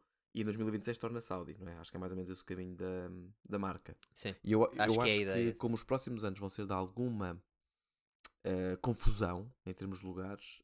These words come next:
Speaker 1: eh, o próprio Bottas, não sei quantos anos é que tem de contrato, mas estou a ver facilmente o Bottas, se calhar, reformar-se e o Ricardo dizer: "Oh, ei, ei, estou aqui,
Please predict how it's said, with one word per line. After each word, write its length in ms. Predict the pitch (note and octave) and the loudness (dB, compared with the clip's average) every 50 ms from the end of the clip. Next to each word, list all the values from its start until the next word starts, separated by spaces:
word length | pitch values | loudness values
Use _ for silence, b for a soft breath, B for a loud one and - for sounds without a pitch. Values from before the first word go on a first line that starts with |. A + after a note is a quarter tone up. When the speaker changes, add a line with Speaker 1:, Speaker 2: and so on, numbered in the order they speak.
| - | -10
Speaker 1:
eh, 180 | - F#2 F2+ F2+ | -6 -4 -4 -4
o 160 | F2+ F2+ F#2+ | -4 -6 -6
próprio 340 | - - F#2+ F2 - F#2+ F2 | -6 -6 -6 -6 -4 -6 -4
Bottas, 380 | D#2+ - F#2+ F#2 - - F2 F2 | -2 -2 -4 -4 -4 -6 -8 -8
não 80 | F2 | -8
sei 120 | - - E2+ | -8 -8 -8
quantos 200 | - F#2 E2+ F2+ | -8 -8 -8 -8
anos 120 | F2 F2 | -8 -8
é 40 | E2+ | -10
que 60 | - | -10
tem 80 | - F2+ | -10 -10
de 60 | E2+ | -8
contrato, 440 | - G2+ F#2 - G#2+ G#2+ G#2+ - - | -8 -8 -4 -2 -2 -2 -2 -4 -6
mas 260 | F#2+ F#2 F2 - - _ _ _ _ _ _ _ _ _ _ _ | -6 -6 -8 -10 -14 _ _ _ _ _ _ _ _ _ _ _
estou 140 | - - G2 | -4 0 2
a 40 | G2 | 2
ver 80 | F#2+ | 2
facilmente 360 | F#2 F#2 - - G2+ F#2+ F#2 | 0 -2 -4 -2 -2 -2 -2
o 40 | F#2+ | -2
Bottas, 180 | F#2+ F#2+ F#2+ - | -4 -4 -4 -4
se 60 | - | -4
calhar, 160 | - F#2 F#2 | -2 -2 -2
reformar-se 680 | - - - G2 G2 G2+ G2+ G2+ G#2 G#2+ G2+ - - | -4 -6 -6 -4 -2 0 2 2 2 2 0 -2 -6
e 20 | G#2+ | -8
o 20 | |
Ricardo 260 | G#2+ G2+ - G#2+ G2+ | -6 -2 -2 0 0
dizer: 120 | G2+ C3 - | 2 2 2
"Oh, 100 | - B3+ | 2 2
ei, 180 | - - E4 - - _ _ _ - - | 2 0 -2 -2 -6 _ _ _ -4 -4
ei, 80 | G#4 G4 | -2 -2
estou 180 | - - - | -2 0 0
aqui, 340 | C#4 - C#4 C4+ C4+ C4+ - | 2 2 2 2 2 0 -4